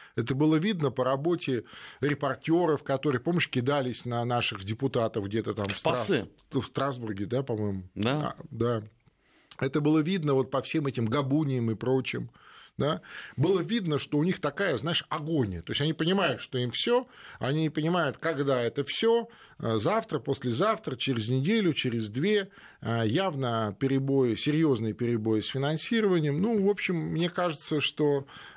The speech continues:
Speaker 1: э, этот телеканал, э, приказал долго жить. Э, даже если его кто-то купит за такие безумные деньги. А я думаю, что,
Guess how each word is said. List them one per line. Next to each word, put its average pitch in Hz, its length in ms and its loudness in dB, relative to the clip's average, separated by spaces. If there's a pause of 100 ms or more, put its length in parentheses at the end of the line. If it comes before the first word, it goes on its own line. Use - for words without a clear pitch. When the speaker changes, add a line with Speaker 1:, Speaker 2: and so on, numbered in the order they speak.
(100)
Speaker 1:
э, - 60 -2 (440)
этот 127 260 -2
телеканал, 143 1000 0
э, 113 40 -2
приказал 143 520 0
долго 113 340 0
жить. 98 360 -8 (480)
Э, 117 640 0
даже 165 300 0
если 135 240 -2
его 131 100 4
кто-то 147 300 -4
купит 160 420 -2
за 113 220 -2
такие 135 320 0
безумные 120 460 2
деньги. 113 260 0
А 113 60 2
я 143 160 2
думаю, 131 280 -2
что, 123 360 0